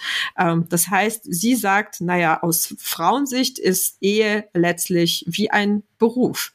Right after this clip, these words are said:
Es ist die Möglichkeit, ihre, ihr ökonomisches Dasein zu sichern. Und in diesem Buch hat sie den Satz, "Someday, man will discover that woman does not support life only in order to obtain a husband,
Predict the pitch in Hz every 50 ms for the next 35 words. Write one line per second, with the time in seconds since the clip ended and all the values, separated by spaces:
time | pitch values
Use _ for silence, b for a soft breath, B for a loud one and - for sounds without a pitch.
0 | _ - 160 - - 196 208 - - 180 160 165 170 190 196 - 233 233 233 -
1 | - - 233 240 254 269 - - B B B B B B B - 190 180 180 -
2 | 185 170 175 175 170 170 160 - - - 175 - - - - 190 180 185 185 190
3 | 185 180 - 170 165 - - - 160 160 180 202 196 220 220 220 226 233 247 247
4 | - - - - - 208 185 185 247 240 - - - - - 226 226 B B B
5 | B B B B B - 190 185 185 190 190 202 208 - - - 240 226 226 214
6 | 185 185 185 175 165 196 214 233 233 - - 208 202 - - 190 175 - 180 180
7 | 170 175 175 190 - - - - - b b b b b b b b - - -
8 | 262 277 311 302 - 220 180 156 147 156 175 - b b b b - 196 202 208
9 | 226 247 247 247 247 247 196 220 226 220 - - 214 185 170 151 156 156 165 208
10 | - _ - 190 196 196 - 185 180 233 262 208 156 156 175 185 202 202 - 220
11 | 240 320 - - - - - - - - 240 220 - - 180 180 196 196 185 156
12 | 156 165 - - _ - 202 208 214 208 196 185 - 180 175 170 - 190 185 185
13 | 180 170 170 - - - 170 - - - 180 160 - - 170 - - 262 294 294
14 | - - - 151 151 170 214 -